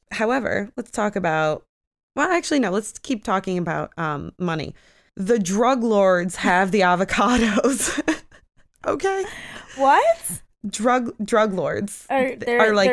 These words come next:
Speaker 2: they're
Speaker 1: in the avocado.
Speaker 2: controlling the avocado?
Speaker 1: Sometimes, yeah.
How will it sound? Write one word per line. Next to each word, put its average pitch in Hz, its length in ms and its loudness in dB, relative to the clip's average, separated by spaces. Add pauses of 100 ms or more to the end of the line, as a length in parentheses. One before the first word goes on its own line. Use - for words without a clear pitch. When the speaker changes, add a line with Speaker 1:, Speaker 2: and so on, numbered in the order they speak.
Speaker 2:
they're 208 80 4
Speaker 1:
in 208 80 4
the 196 100 2
avocado. 175 240 4 (140)
Speaker 2:
controlling 233 300 4
the 233 100 0
avocado? 196 480 4 (100)
Speaker 1:
Sometimes, 202 500 2
yeah. 208 420 0